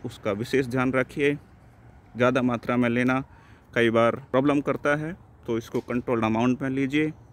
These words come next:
शहद के साथ मिला लेना बहुत अच्छा कैरियर का कार्य करता है शहद, तो शहद के मिला, शहद के साथ मिलाकर इसका डिकॉक्शन पी सकते हैं। और ये बहुत अच्छा प्लांट है, इसको आप लीजिए।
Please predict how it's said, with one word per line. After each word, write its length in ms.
शहद 280
के 100
साथ 260
मिला 260
लेना 340
बहुत 240
अच्छा 260
कैरियर 400
का 100
कार्य 260
करता 360
है 140
शहद, 360
तो 60
शहद 280
के 120
मिला, 220
शहद 320
के 100
साथ 260
मिलाकर 380
इसका 320
डिकॉक्शन 440
पी 100
सकते 360
हैं। 260
और 340
ये 280
बहुत 300
अच्छा 300
प्लांट 360
है, 160
इसको 260
आप 240
लीजिए। 380